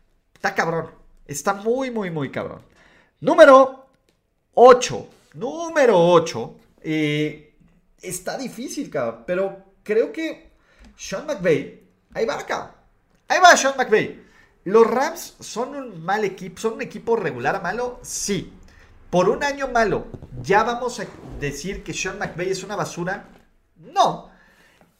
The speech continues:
Creo que le está pasando factura a este equipo, el fuck the pigs y todo esto. Le está fas-, pasando una factura terrible,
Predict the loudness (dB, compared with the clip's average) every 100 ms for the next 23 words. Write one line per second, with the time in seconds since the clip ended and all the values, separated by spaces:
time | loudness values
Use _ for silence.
0 | _ _ 6 8 8 2 -6 -8 0 2
1 | 2 0 -4 -4 -4 -2 -2 0 -2 -6
2 | -10 -10 -12 -12 -14 -12 -6 -6 -6 -10
3 | -10 -10 -4 -4 -4 -6 -10 -10 -8 -8
4 | -8 -12 -4 0 0 -2 -10 -8 -2 -2
5 | -2 -6 -8 -10 -20 _ -10 -4 -4 -2
6 | -2 0 -2 -4 -8 -8 -6 -8 -8 -10
7 | -10 -8 -4 -4 -4 -12 _ 2 4 2
8 | 0 -2 -4 -8 -20